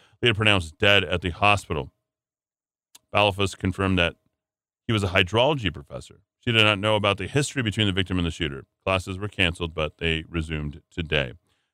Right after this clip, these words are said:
And out of Indiana, authorities have arrested Purdue University student in the killing of a roommate in their campus dorm room. Purdue Police Chief Leslie Wheat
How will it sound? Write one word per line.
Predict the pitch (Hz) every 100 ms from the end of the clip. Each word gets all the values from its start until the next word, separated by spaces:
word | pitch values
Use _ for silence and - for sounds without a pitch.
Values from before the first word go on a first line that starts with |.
| -
And | 101
out | 104 104
of | 95
Indiana, | 110 110 95 92 98 101
authorities | 90 104 98 90
have | 92
arrested | 92 90 87
Purdue | 87
University | 90 87 85 85 85
student | 85 90 85
in |
the | 80
killing | 92 82 78
of |
a | 73
roommate | 85 87 82
in | 78
their | 78
campus | 76 - 95 98 85
dorm | 82 92 107 92
room. | 67 - _ _ _ _ -
Purdue | 127 151
Police | 135 127 135 123
Chief | - 135 123 107
Leslie | 120 131 135 131
Wheat | - 95 95 117 113 -